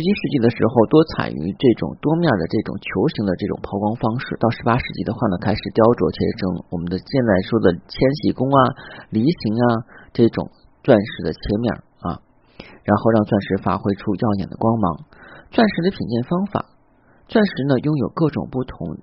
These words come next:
特殊的美，钻石的稀少性啊，决定了这个评价的方式，也就是以四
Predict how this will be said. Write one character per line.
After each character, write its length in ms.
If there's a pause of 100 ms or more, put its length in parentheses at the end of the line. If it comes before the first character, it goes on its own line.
(120)
特 240
殊 160
的 80
美， 160 (560)
钻 160
石 240
的 80
稀 80 (240)
少 80
性 80 (320)
啊， 320 (720)
决 160
定 160
了 320
这 160
个 320 (240)
评 240
价 160
的 80
方 240
式， 400
也 80
就 160
是 240
以 80
四 80